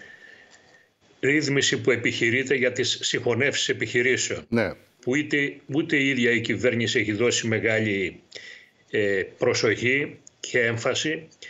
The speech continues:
Speaker 1: αλλά μπορεί να αποδειχθεί, και όπως έχουμε συζητήσει σε αυτές τις εκπομπές πολλές φορές τα τελευταία χρόνια, μπορεί να αποδειχθεί μία από τις μεγαλύτερες διαρθρωτικές αλλαγές στην Ελλάδα.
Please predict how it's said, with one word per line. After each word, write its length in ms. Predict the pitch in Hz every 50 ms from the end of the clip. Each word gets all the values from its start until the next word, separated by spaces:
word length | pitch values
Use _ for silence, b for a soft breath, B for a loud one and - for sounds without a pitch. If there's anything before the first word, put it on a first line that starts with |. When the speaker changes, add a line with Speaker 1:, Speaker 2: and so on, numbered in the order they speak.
| B B B B B B B
Speaker 1:
αλλά 260 | 113 113 123 123 123
μπορεί 280 | 123 123 127 139 156
να 100 | 156 151
αποδειχθεί, 800 | 147 143 - 143 123 127 120 - - - 147 151 151 147 147 - - - _ _ _ B B B B B B B _
και 80 | - 147
όπως 260 | 143 - 147 - -
έχουμε 220 | 143 143 147 143
συζητήσει 600 | - - 131 117 117 117 113 123 143 131 - -
σε 120 | - - 123
αυτές 200 | 117 117 131 120
τις 120 | 113 - 139
εκπομπές 480 | 104 95 110 117 110 110 127 123 - -
πολλές 320 | - 117 113 120 123 110
φορές 300 | - - 113 113 120 107
τα 80 | 123 113
τελευταία 440 | 104 110 110 98 - - 123 113 101
χρόνια, 440 | 92 117 123 123 135 139 143 - - B B B B B B B B
μπορεί 220 | - 120 135 147
να 80 | 147 151
αποδειχθεί 840 | 147 - 139 139 127 127 - - - 151 151 147 147 147 - - - -
μία 180 | 151 160 151 143
από 140 | 135 147
τις 160 | 139 123 120 131
μεγαλύτερες 640 | 131 120 120 120 131 151 147 147 135 123 123 113
διαρθρωτικές 720 | 117 123 120 117 - 131 117 110 113 107 - 151 131 -
αλλαγές 400 | 143 123 117 120 117 123 139 117
στην 160 | - - 127 120
Ελλάδα. 580 | 120 120 127 127 120 110 101 85 73 73 -